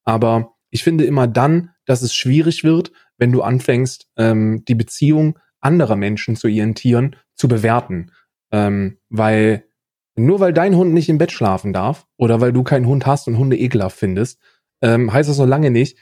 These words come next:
dass, äh, Menschen, die das tun, irgendwelche, irgendwelche, äh, äh, Schwerverbrecher sind und so behandelt werden sollten. Und, ähm,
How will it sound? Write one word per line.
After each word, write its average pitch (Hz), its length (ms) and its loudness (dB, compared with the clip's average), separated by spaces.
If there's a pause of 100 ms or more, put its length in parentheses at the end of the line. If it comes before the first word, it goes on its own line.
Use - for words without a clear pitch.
(260)
dass, 117 280 -4
äh, 120 380 2
Menschen, 135 480 0
die 127 100 2
das 123 200 0
tun, 120 420 -2 (200)
irgendwelche, 120 880 0
irgendwelche, 120 640 0 (360)
äh, 110 340 -2 (100)
äh, 107 60 -4
Schwerverbrecher 107 640 0
sind 90 220 -6 (140)
und 123 160 0
so 123 100 0
behandelt 110 360 0
werden 92 220 -2
sollten. 101 360 -6 (400)
Und, 113 320 0 (400)
ähm, 110 420 0